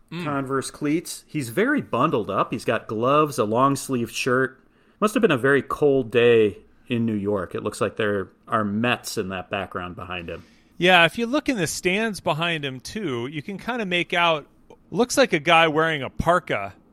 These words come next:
Speaker 1: And maybe, does he have a cup of coffee or does he have a weapon? I can't tell what's there.
Speaker 2: It's a very
Speaker 1: Oh,
Speaker 2: la-,
Speaker 1: it's his
Speaker 2: large watch.
Speaker 1: It's his watch. You really can only see one pixel,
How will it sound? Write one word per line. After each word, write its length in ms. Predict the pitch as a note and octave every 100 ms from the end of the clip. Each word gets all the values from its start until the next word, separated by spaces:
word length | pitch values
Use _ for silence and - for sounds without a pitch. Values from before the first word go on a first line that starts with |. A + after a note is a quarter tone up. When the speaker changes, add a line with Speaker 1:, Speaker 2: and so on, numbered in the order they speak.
| _ _ _ _
Speaker 1:
And 120 | F#3 D3+
maybe, 600 | B3+ F4 E4+ G3 C#3 - _ _ -
does 180 | F3 A3
he 80 |
have 140 | A3+ C#4+
a 80 | -
cup 240 | G#3+ A3
of 60 | -
coffee 420 | D#3+ G#3 B3+ D3+
or 40 |
does 180 | C3+ C#3+
he 80 | F3
have 180 | F#3+ C3
a 60 |
weapon? 460 | G2 C3 - F2+ F2 _ _ _ _
I 60 | -
can't 260 | - G3+ -
tell 240 | F#3 D#3+
what's 240 | C3 -
there. 440 | - E3 D3+ C3+ - _ _ _ -
Speaker 2:
It's 80 | -
a 40 |
very 220 | A2+ B2+
Speaker 1:
Oh, 80 | A2+
Speaker 2:
la-, 120 | G#2+
Speaker 1:
it's 100 | A2
his 120 | F3+ A#2+
Speaker 2:
large 320 | A#2 A#2 A2+
watch. 540 | G#2+ A2 A#2+ - - _ _ - _ _ _ F4+ - _ -
Speaker 1:
It's 160 | -
his 180 | C#3+ C3
watch. 400 | D3+ D3 C3+ - - -
You 140 | A3+ C4
really 240 | C#4+ A#3+
can 160 | F#3+ G3
only 180 | F#3+ E3+
see 220 | - F3+
one 360 | C3+ D#3 D#3+
pixel, 640 | - D#3+ - - C3+ A#2